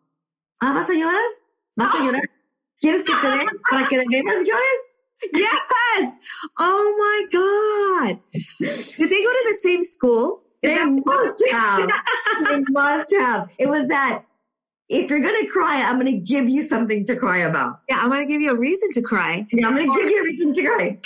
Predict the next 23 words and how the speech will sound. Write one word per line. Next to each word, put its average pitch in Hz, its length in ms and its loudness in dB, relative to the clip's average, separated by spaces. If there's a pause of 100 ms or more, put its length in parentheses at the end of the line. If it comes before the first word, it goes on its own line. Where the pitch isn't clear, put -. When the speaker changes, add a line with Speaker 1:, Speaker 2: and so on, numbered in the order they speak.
Speaker 2:
Yeah. 359 220 0 (340)
Or 320 380 0 (120)
how 294 140 2
about 302 240 -2
the 285 160 0
one, 247 320 -2 (420)
"You 240 160 2
know 269 140 2
what? 370 300 2 (100)
I'm 285 180 2
gonna, 330 300 0
I'm 269 160 2
gonna 311 300 0
hit 415 280 0
you 262 280 2 (240)
and 262 120 2
you're 262 140 2
gonna, 262 260 0 (100)
you're 247 180 2
gonna 262 160 0
jump 240 320 0
this 269 180 0
high. 247 360 -2